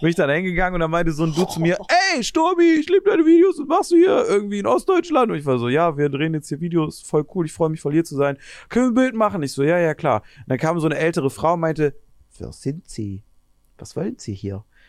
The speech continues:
Speaker 1: Was macht er mit Ihnen?“ Und dann habe ich dir das so, so erklärt, ich meine, wir machen so, „Ja, ich mach so im Internet so Essen, Sachen und so“, die so, „Mhm.“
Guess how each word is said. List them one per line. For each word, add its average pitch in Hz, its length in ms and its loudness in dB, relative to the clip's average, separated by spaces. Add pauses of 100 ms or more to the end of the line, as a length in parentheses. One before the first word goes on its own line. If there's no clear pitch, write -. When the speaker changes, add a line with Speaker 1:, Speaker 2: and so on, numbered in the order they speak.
(140)
Speaker 1:
Was - 140 -10
macht - 280 -6
er 107 60 -4
mit 104 160 -8
Ihnen?“ 110 260 -8
Und 113 80 -4
dann 120 100 -2
habe 123 100 -2
ich 120 60 -8
dir 120 160 0
das 113 140 -2
so, - 240 -6
so 113 80 -4
erklärt, 127 280 -2
ich 139 60 -10
meine, 117 220 -8
wir 117 160 -10
machen 120 280 -6
so, 110 120 -10
„Ja, 139 360 -2 (400)
ich 120 60 -14
mach 131 140 -4
so - 120 -12
im 117 100 -6
Internet 131 380 -4
so - 100 -10
Essen, 123 520 -8
Sachen 123 340 -6
und 113 120 -8
so“, 113 140 -8
die 107 100 -8
so, 101 240 -8
„Mhm.“ 98 300 -14